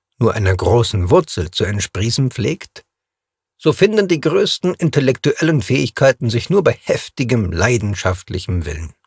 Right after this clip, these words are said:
Ein Genie von phlegmatischem Charakter und schwachen Leidenschaften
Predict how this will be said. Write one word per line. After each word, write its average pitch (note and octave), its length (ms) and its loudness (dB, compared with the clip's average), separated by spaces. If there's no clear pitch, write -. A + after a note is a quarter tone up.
Ein A#2+ 80 0
Genie A#2 460 2
von F2 260 -4
phlegmatischem A2+ 800 -2
Charakter F#2 460 -2
und D#2+ 120 -6
schwachen B2 320 0
Leidenschaften A#2 720 0